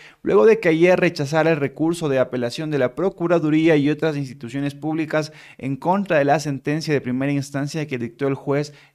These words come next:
Johnny Lituma. Aquel juez de la Unidad Fami-,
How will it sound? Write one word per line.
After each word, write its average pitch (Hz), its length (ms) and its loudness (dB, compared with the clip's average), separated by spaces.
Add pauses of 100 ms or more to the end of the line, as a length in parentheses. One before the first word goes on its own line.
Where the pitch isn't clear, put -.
Johnny 131 340 2
Lituma. 131 580 -2 (340)
Aquel 120 360 0
juez 160 400 2
de 120 80 2
la 120 100 4
Unidad 123 340 0
Fami-, 131 480 -6